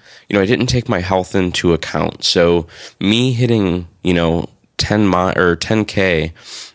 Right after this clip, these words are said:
and being able to snap that selfie in front of that sign meant so much for, you know, this lifestyle change, for,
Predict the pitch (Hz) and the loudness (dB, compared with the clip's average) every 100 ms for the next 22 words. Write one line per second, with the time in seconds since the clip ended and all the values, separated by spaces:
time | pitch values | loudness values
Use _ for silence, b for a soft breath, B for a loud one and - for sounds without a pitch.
0 | B 78 80 98 104 101 90 - - 85 | B -2 2 2 2 2 0 -2 -2 -2
1 | - 85 - 78 73 78 73 82 90 82 | -2 -2 -2 -2 -2 -2 -4 -2 -2 0
2 | 78 - 78 76 78 80 78 - - 90 | 0 -2 -4 -2 -2 -2 -2 -6 -4 0
3 | 90 87 80 - - 80 76 80 - B | 0 0 -2 -6 -2 2 2 0 -2 B
4 | B - 85 78 85 - 76 - 82 80 | B -2 0 0 -2 -2 -2 -2 -2 0
5 | 80 - 78 80 - 80 80 82 | -2 -4 -2 -4 -2 0 0 0